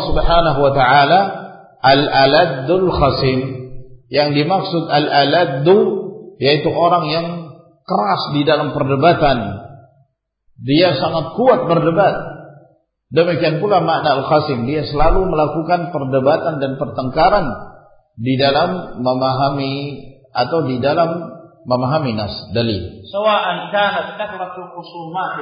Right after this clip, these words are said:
Speaker 2: fid din aw hatta ma'an nas fi umurid dunya.
Speaker 1: Dan ay-, hadis ini bersifat umum, apakah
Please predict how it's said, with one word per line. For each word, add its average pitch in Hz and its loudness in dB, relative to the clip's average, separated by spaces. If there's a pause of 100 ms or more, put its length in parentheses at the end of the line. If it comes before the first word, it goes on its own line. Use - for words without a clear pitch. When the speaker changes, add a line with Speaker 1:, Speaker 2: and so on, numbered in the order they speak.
(140)
Speaker 2:
fid 160 -14
din 226 -10 (480)
aw 254 -6 (140)
hatta 254 -6
ma'an 175 -4 (100)
nas 196 -4 (100)
fi 190 -10 (160)
umurid 185 -8
dunya. 160 -8 (960)
Speaker 1:
Dan 180 0
ay-, 165 2
hadis 175 0
ini 190 2
bersifat 156 0
umum, 175 2 (720)
apakah 175 4